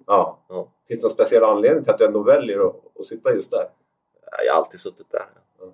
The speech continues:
Speaker 2: Jag är inte, jag är rätt mycket vanemänniska och, och, sen jag har inte haft, jag har inte haft några större problem med,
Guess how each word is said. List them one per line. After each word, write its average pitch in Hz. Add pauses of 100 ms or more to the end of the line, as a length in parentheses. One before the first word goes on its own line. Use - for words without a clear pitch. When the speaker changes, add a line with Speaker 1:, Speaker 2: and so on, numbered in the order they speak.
(400)
Speaker 2:
Jag 82
är 85
inte, 85
jag 87
är 87
rätt 87
mycket 90
vanemänniska 80
och, 80 (240)
och, - (260)
sen 131
jag 113
har 123
inte 170
haft, 98
jag 85
har 101
inte 101
haft 85
några 82
större 82 (480)
problem 87
med, 80